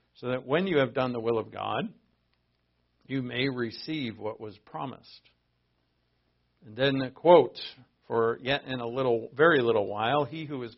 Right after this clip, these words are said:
coming will come, and he will not delay. But my righteous one shall live by faith, and if he shrinks back, my soul has no pleasure in him." In verse thirty-nine, "But we are not of those who shrink back to destruction, but of those who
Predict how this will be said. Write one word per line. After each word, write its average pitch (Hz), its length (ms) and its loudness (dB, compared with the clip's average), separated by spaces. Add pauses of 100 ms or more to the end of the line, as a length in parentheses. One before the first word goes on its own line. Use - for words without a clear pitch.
coming 170 260 -8
will 120 200 -4 (140)
come, 175 240 2
and 113 100 -12
he 139 80 -6
will 131 140 -6
not 120 240 -6
delay. 127 560 -2 (520)
But 127 120 -6
my 127 140 -4
righteous 156 500 -2
one 107 260 -10
shall 117 260 -6
live 120 220 -8
by 110 200 -6 (140)
faith, 160 360 -2
and 120 100 -14
if 113 100 -18
he 120 120 -16
shrinks 127 380 -12
back, 165 360 -6
my 117 140 -16
soul 117 500 -10 (460)
has 127 160 -18
no 117 160 -10
pleasure 120 500 -10
in 101 140 -18
him." 101 400 -20 (1600)
In 135 80 -18
verse 147 260 6
thirty-nine, 139 640 2
"But 127 200 4
we 185 220 0
are 135 160 6
not 131 320 0
of 120 100 -4
those 127 240 0
who 123 80 -12
shrink 123 340 -8
back 113 260 -4
to 135 100 -14
destruction, 113 720 -8
but 151 120 -2
of 147 140 -6
those 117 320 -2
who 131 300 -14